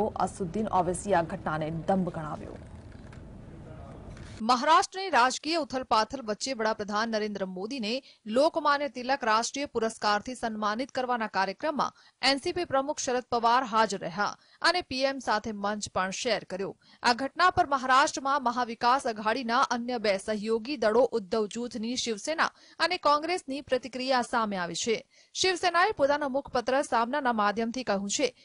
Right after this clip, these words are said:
કે શરદ પવારે આ કાર્યક્રમમાં સામેલ થવાનું ટાળવું જોઈતું હતું.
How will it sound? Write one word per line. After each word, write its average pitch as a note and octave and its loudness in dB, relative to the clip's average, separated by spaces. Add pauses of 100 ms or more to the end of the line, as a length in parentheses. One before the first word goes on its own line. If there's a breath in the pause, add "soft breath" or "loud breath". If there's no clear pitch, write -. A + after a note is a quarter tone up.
(120 soft breath)
કે F#4+ 2
શરદ F4 4
પવારે C#4+ 6
આ D4+ 4
કાર્યક્રમમાં B3 2
સામેલ A3 0
થવાનું A#3+ 0
ટાળવું G#3 4
જોઈતું F3+ -2
હતું. A#3+ -2